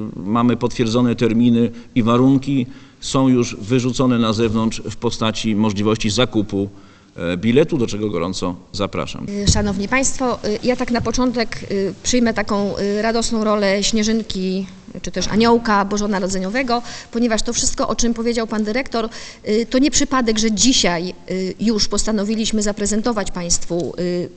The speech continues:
Speaker 2: planowany repertuar, ponieważ, uwaga, jeżeli ktoś z państwa, ktoś z Nowosądeczan lub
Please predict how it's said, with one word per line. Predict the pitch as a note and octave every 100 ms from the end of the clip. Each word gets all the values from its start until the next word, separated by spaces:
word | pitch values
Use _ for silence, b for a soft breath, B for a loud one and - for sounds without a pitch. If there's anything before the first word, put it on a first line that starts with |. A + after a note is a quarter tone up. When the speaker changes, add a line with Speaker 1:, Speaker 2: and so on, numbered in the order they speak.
| -
Speaker 2:
planowany | A3 G#3+ G3+ G#3 G#3
repertuar, | F#3+ A3 F#3+ F3 E3+ A#3+ E4 B B B
ponieważ, | G#3+ B3 C4+ C4 C#4
uwaga, | C#4+ C4
jeżeli | B3 C4 D4+ F4
ktoś | - C#4+ D4 - - - - - -
z | -
państwa, | A3 F3+ - A#3+
ktoś | - C4
z | C4+
Nowosądeczan | C4 C4 B3+ G3+ E3 E3 A3 - B B
lub | - C#4+ -